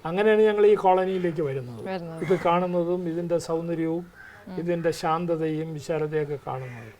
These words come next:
Speaker 1: അങ്ങനെ ഞങ്ങൾ അവിടെ വന്നിരുന്നുകൊണ്ടാണ് കളിപ്പാട്ടം എഴുതുന്നത്.
Speaker 2: എഴുതുന്നത്. ഉം.
Speaker 1: അപ്പോൾ കളിപ്പാട്ടം എഴുതാൻ അതിനു മുമ്പ് ഞങ്ങൾ ശ്രമിക്കുമ്പോഴത്തേക്ക് അതിൻ്റെ പേര് സരോവരം എന്നായിരുന്നു.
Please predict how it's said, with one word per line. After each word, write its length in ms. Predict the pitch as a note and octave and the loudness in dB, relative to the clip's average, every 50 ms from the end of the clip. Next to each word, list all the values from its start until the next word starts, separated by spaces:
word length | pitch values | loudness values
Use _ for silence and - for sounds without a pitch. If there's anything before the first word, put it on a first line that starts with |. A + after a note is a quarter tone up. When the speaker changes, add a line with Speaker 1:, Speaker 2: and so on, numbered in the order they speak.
| - - - - - - - _ _ _ - - | -20 -20 -20 -20 -20 -20 -20 _ _ _ -12 -8
Speaker 1:
അങ്ങനെ 280 | D#3 F3+ G#3 A3 A3 | -4 0 0 2 2
ഞങ്ങൾ 300 | G#3 G3 F#3+ G3 G3+ G3 | 2 2 0 2 6 8
അവിടെ 240 | F3+ F3 F3+ F#3+ G#3 | 8 8 8 6 4
വന്നിരുന്നുകൊണ്ടാണ് 680 | F#3+ F3 F3 F3+ F3+ E3+ E3+ E3+ E3 D#3+ D#3 D3+ D3+ D3 - - - | 4 4 2 0 -2 -4 -6 -6 -6 -6 -6 -6 -6 -8 -10 -4 -2
കളിപ്പാട്ടം 500 | D#3 D#3 E3 D3+ - F3+ F3+ E3 - E3+ | -2 -2 -2 -2 0 0 0 0 0 -4
എഴുതുന്നത്. 520 | C#3+ C3 B2+ B2 A#2 A2+ A2 G#2+ - - - | -4 -4 -4 -6 -8 -10 -12 -12 -12 -12 -12
Speaker 2:
എഴുതുന്നത്. 340 | F#3+ F3+ E3+ E3+ E3 D#3+ | -10 -10 -10 -10 -12 -14
ഉം. 60 | D#3 - - | -14 -16 -14
Speaker 1:
അപ്പോൾ 180 | F#3+ F#3+ G3 F3 - G3+ | -10 -8 -8 -8 0 2
കളിപ്പാട്ടം 540 | E3+ F3+ G3+ F3 - A3 A3 G#3+ A3 A3+ G#3+ | 4 4 4 4 8 8 8 8 8 4 2
എഴുതാൻ 380 | G3+ F#3 F#3 G3+ G#3 G#3 G3+ | 4 6 6 8 6 6 4
അതിനു 340 | F#3+ E3+ F3 F3 G3+ A#3 B3 | 4 2 2 4 2 2 2
മുമ്പ് 400 | A#3+ A#3 A3+ A3+ G#3+ A3 G#3+ G#3 | 4 4 4 6 8 8 8 8
ഞങ്ങൾ 260 | G3 F#3+ G3 G3 G3 | 6 0 0 0 0
ശ്രമിക്കുമ്പോഴത്തേക്ക് 1160 | F3+ - - G3 F3 F3 F#3 F3+ - G#3 F#3+ F#3+ F3+ F3 E3+ D#3 E3+ D#3+ D3+ - D3+ D#3+ E3 - - - - - - - - - - | -2 -2 -6 -6 -6 -4 -6 -4 -2 -2 0 0 0 -2 -2 -2 -4 -6 -6 -8 -12 -12 -12 -14 -16 -20 -18 -18 -18 -20 -20 -10 -6
അതിൻ്റെ 300 | F3 F#3 F#3+ F#3 F#3 F3 | 0 0 0 2 2 -2
പേര് 400 | - - - F#3 F3+ F#3+ F#3+ F#3 | -4 -2 -2 0 0 2 0 0
സരോവരം 680 | - - - F3 D#3+ E3 F#3 G3 F#3+ F3+ F3+ E3+ E3 D#3 | -2 -4 -8 -6 -2 0 2 2 4 4 4 4 4 2
എന്നായിരുന്നു. 480 | D3 C3+ B2+ B2+ B2 - G#2+ G2 - | 0 -4 -8 -10 -10 -12 -12 -12 -12